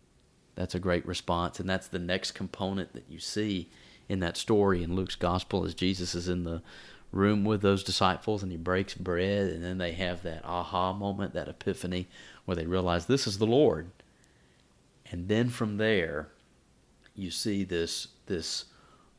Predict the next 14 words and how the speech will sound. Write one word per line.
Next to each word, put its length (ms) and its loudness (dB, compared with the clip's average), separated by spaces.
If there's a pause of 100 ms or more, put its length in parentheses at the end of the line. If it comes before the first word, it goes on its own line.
fourth 540 0 (200)
or, 140 -4
or 200 -6 (580)
fourth 460 0
movement 720 -2 (100)
component 600 -4 (720)
where 120 -2
they're 120 -4
sent 300 -6
out. 360 -16 (1800)
So 120 -8
the 120 -2
church 400 2
gather-, 500 6